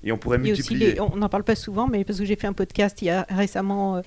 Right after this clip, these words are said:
Speaker 2: il y a aussi les jeunes qui sont rejetés par leur famille pour des questions de genre, d'homosexualité,
Speaker 1: Bien sûr.
Speaker 2: de tout
Speaker 1: Mais
Speaker 2: ça. Il y en a beaucoup.
Speaker 1: il y a les
Speaker 2: On
Speaker 1: sortants de
Speaker 2: n'entend pas
Speaker 1: prison, il y a
Speaker 2: parler,
Speaker 1: les sortants
Speaker 2: voilà.
Speaker 1: de l'aide sociale à l'enfance sans
Speaker 2: Oui.
Speaker 1: solution de logement. On pourrait multiplier, hein, les, les, les
Speaker 2: C'est,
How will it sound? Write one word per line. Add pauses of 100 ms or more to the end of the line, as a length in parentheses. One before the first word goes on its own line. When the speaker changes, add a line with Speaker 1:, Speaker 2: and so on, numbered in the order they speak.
Speaker 2:
il
y
a
aussi
les
jeunes
qui
sont
rejetés
par
leur
famille
pour
des
questions
de
genre,
d'homosexualité,
Speaker 1:
Bien
sûr.
Speaker 2:
de
tout (100)
Speaker 1:
Mais
Speaker 2:
ça.
Il
y
en
a
beaucoup.
Speaker 1:
il
y
a
les
Speaker 2:
On
Speaker 1:
sortants
de
Speaker 2:
n'entend
pas
Speaker 1:
prison,
il
y
a
Speaker 2:
parler,
Speaker 1:
les
sortants
Speaker 2:
voilà.
Speaker 1:
de
l'aide
sociale
à
l'enfance
sans
Speaker 2:
Oui.
Speaker 1:
solution
de
logement. (320)
On
pourrait
multiplier,
hein,
les,
les,
les
Speaker 2:
C'est,